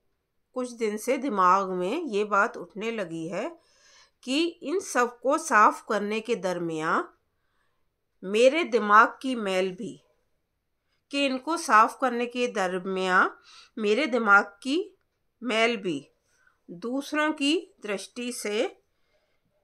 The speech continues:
खुद ब खुद साफ क्यों नहीं हो जाती। ब्रश तो कोई ऐसा आता नहीं। मैल अपने तरीके से सोचने की,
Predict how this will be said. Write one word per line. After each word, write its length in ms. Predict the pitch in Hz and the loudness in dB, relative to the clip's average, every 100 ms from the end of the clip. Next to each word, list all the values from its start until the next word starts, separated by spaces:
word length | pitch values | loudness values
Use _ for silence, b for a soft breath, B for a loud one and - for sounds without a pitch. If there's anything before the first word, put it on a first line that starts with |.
| _ _ _ - | _ _ _ -12
खुद 260 | - 392 | -4 -2
ब 200 | 311 302 | 4 4
खुद 340 | 285 - 339 - | 4 -4 -6 -6
साफ 460 | - 254 247 262 - | 0 6 6 6 -2
क्यों 180 | 262 | 0
नहीं 180 | 262 269 | 2 0
हो 140 | 247 - | -4 -8
जाती। 420 | 143 139 - 143 _ _ _ _ _ _ _ _ _ _ _ - | -12 -14 -20 -20 _ _ _ _ _ _ _ _ _ _ _ -20
ब्रश 440 | 180 208 247 285 - | -8 0 0 -2 -4
तो 120 | 311 | -4
कोई 280 | 311 294 302 | 0 0 2
ऐसा 320 | 285 294 294 | 2 2 4
आता 360 | 285 294 311 302 | 4 4 2 2
नहीं। 340 | 285 262 247 - _ _ _ _ _ _ _ b b b b b 214 | 0 -2 -6 -14 _ _ _ _ _ _ _ b b b b b -6
मैल 480 | 220 233 269 320 349 _ _ - | 2 4 6 4 -2 _ _ -12
अपने 340 | 208 - 285 302 | -8 -2 0 0
तरीके 600 | 285 262 269 - 302 302 | 2 2 0 0 -2 0
से 240 | 294 302 | 0 -2
सोचने 680 | 302 233 208 202 240 226 226 | -2 -2 -4 -4 -4 -2 -4
की, 400 | 220 214 214 | -6 -8 -10